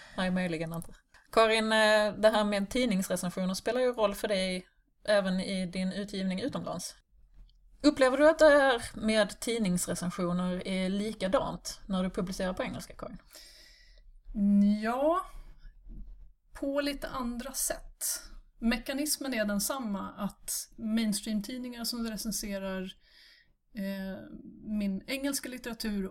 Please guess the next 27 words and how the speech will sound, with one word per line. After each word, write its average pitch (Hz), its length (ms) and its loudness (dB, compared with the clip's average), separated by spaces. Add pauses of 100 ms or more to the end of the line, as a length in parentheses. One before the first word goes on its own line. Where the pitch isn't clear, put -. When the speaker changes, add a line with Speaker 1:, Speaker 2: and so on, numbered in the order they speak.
(140)
Speaker 2:
men 233 420 0
även 202 300 0
genre-tidningar, 240 1300 -4
de 220 180 0
har 247 100 -4
lite 240 200 -8
samma 254 300 -4
sätt 277 300 -4
att - 160 -14 (380)
först - 320 -8
prata 214 360 -4
om 202 160 0
det 190 60 -4
jag 190 140 -4
skriver 196 340 -6
i 214 240 -4
förhållande 202 580 -4
till 214 140 -6
någonting 220 360 -4
annat 220 280 -4
som 220 140 -4
de 202 120 0
känner 196 300 -4
till 214 460 -6 (920)
från 196 340 2
den 196 260 0
kulturen. 208 920 -4